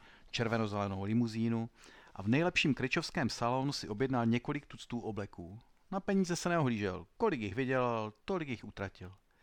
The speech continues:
Jen na jedné věci mu nepřestálo záležet, na darovaných kopačkách. Hrál jenom v nich, přesvědčen, že mu přinášejí štěstí. Ale v závrati z úspěchů zapomněl na stařenku a také na jiné věci. Nejprve skončily knihy o strojařině na skříni,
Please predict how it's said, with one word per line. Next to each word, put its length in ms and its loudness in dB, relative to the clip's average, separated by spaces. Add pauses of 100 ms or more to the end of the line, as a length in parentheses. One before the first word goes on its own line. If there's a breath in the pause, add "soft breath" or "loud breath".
(500 soft breath)
Jen 180 -4
na 100 0
jedné 240 -2
věci 280 -6
mu 80 -4
nepřestálo 600 -4
záležet, 600 -8 (240)
na 100 -4
darovaných 440 -2
kopačkách. 720 -12 (360 soft breath)
Hrál 320 0
jenom 220 2
v 80 -6
nich, 260 0
přesvědčen, 640 -4
že 120 -2
mu 120 0
přinášejí 540 -6
štěstí. 540 -12 (580 loud breath)
Ale 120 4
v 40 -2
závrati 500 4
z 60 -8
úspěchů 560 -2
zapomněl 420 0
na 80 2
stařenku 760 -4
a 40 -8
také 300 -4
na 100 2
jiné 240 0
věci. 440 -10 (400)
Nejprve 360 -4
skončily 440 -6
knihy 300 -8
o 60 -12
strojařině 640 -6
na 80 -4
skříni, 560 -6